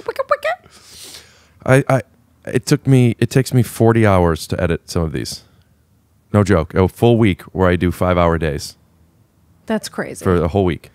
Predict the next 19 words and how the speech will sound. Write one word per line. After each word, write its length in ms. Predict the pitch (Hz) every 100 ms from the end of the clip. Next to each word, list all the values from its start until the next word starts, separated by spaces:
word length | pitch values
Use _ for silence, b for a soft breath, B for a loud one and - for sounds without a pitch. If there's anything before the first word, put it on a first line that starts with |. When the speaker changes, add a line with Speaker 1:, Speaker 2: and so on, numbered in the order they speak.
| b b b
Speaker 1:
But 220 | - 226 208
that's 220 | 233 233
because 380 | 277 - 220 202
of 120 | 185
the 120 | 190
YouTube, 440 | 214 226 196 175 170
not 240 | 170 156
because 260 | 175 196 165
of 60 |
the 100 | 170
audio, 360 | 165 165 160 -
right? 200 | 156 160
Speaker 2:
If 60 | 127
this 140 | 147
were 140 | 139 -
audio, 420 | 127 139 123 101
I 140 | - 104
would 140 | 107
just 320 | 98 101 -